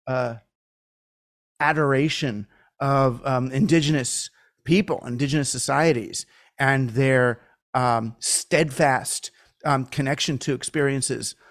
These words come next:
of awe. I mean, they know that these are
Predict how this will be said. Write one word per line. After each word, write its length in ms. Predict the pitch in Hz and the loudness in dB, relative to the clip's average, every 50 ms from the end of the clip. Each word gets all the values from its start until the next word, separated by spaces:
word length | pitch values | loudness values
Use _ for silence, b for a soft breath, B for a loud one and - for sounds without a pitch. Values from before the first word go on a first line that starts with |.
| _ _ _ _ | _ _ _ _
of 220 | 135 135 127 - - - | 0 0 0 -2 -4 0
awe. 420 | 117 135 147 151 120 85 - - - b b b b b | 4 6 6 6 4 2 -2 -6 -12 b b b b b
I 100 | 143 143 | 0 2
mean, 200 | 143 139 131 117 | 2 2 0 0
they 140 | 143 131 131 | 0 0 0
know 220 | 131 143 151 147 | 2 2 2 2
that 200 | 123 127 120 - | 0 -2 -6 -4
these 260 | - 151 156 147 123 | -2 -2 -2 -2 -2
are 400 | - - 135 135 131 127 120 107 | 0 2 4 6 6 4 2 0